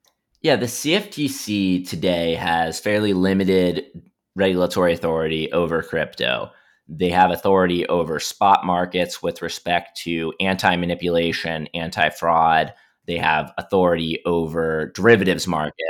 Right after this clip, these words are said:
So, you know, broadly speaking, every type of asset fits within the definition of a commodity to the extent it's fungible, and you can have a futures contract that trades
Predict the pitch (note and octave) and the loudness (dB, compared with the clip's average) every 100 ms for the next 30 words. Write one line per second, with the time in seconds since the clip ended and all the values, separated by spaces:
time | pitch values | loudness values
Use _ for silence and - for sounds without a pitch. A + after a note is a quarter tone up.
0 | D#2+ - A2+ G2+ G2 F#2+ - _ _ _ | -6 -6 -2 0 0 -2 -6 _ _ _
1 | _ _ _ _ _ _ _ _ - G2+ | _ _ _ _ _ _ _ _ -6 -4
2 | F2 - - - _ _ _ C3+ C#3 C#3 | -4 -10 -18 -20 _ _ _ 8 8 8
3 | C3 - A#2+ G2 F2+ E2 D#2+ D#2 _ _ | 2 0 -2 -2 -4 -8 -10 -14 _ _
4 | - B2 A2 A#2 G2+ - G2 F2+ F#2 E2 | 0 2 2 0 -2 0 0 0 -4 -6
5 | - _ _ _ _ _ - F#2 F2+ - | -12 _ _ _ _ _ 0 2 2 -2
6 | D#2+ D2+ - _ _ _ F#2+ - F2+ E2 | -4 -4 -8 _ _ _ -8 -6 -8 -6
7 | F2 E2+ E2 D#2+ E2+ E2 D#2+ D2+ - F2+ | -8 -8 -10 -10 -8 -8 -8 -10 -8 -8
8 | F#2 E2+ - D#2+ E2+ D#2+ D#2+ D#2 D2 E2+ | -8 -10 -10 -12 -6 -4 -4 -8 -12 -12
9 | D#2 - E2 - - D#2 D2+ D2+ C#2+ C#2 | -10 -10 -10 -8 -8 -8 -8 -8 -8 -8
10 | - _ - D#2+ D2+ E2+ D#2 D2+ E2 D2 | -12 _ -12 -10 -6 -4 -4 -6 -10 -10
11 | C#2 - D2 C#2+ - D2 C2 - _ - | -12 -10 -8 -8 -6 -6 -4 -6 _ -16
12 | D#2+ - D#2+ D2 C2+ - | -16 -12 -6 -6 -8 -14